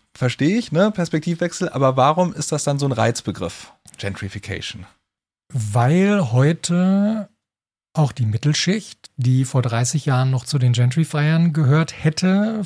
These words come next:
Speaker 2: fast keinen bezahlbaren Wohnraum mehr findet. Die
Speaker 1: Mhm.
Speaker 2: steht jetzt quasi aktuell in der Konkurrenz mit Investoren, die, ähm,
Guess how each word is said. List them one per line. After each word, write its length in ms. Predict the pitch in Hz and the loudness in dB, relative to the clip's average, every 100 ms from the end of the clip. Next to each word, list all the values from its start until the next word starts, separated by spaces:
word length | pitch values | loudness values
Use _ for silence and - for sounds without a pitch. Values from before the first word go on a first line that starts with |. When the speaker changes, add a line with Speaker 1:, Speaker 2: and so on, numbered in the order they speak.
| - | -10
Speaker 2:
fast 420 | - - 151 - - | -8 0 0 0 -2
keinen 300 | 143 151 165 | 0 2 2
bezahlbaren 720 | - 135 123 127 135 147 127 | 0 0 0 0 -2 -2 0
Wohnraum 460 | 156 196 147 127 | 2 2 2 0
mehr 120 | 120 113 | 0 -2
findet. 720 | - 139 123 107 - - - _ _ | 0 2 2 0 -6 -16 -16 _ _
Die 140 | 143 139 | 0 2
Speaker 1:
Mhm. 60 | |
Speaker 2:
steht 320 | 110 110 165 180 | 4 4 4 4
jetzt 200 | 170 - | 0 0
quasi 380 | 135 147 180 | 0 2 2
aktuell 640 | 156 143 - 156 156 185 190 - - - _ - | 0 -4 -4 2 4 4 0 -8 -20 -20 _ 0
in 140 | 180 | 4
der 140 | 170 170 | 4 4
Konkurrenz 880 | 156 160 156 127 135 185 180 - 175 | 2 2 2 0 0 0 -2 -4 0
mit 260 | 156 170 | 0 0
Investoren, 800 | 165 147 127 - 135 170 214 196 | 0 0 0 -2 0 0 0 -2
die, 240 | 170 180 190 | -2 -2 -4
ähm, 340 | 190 190 | -4 -4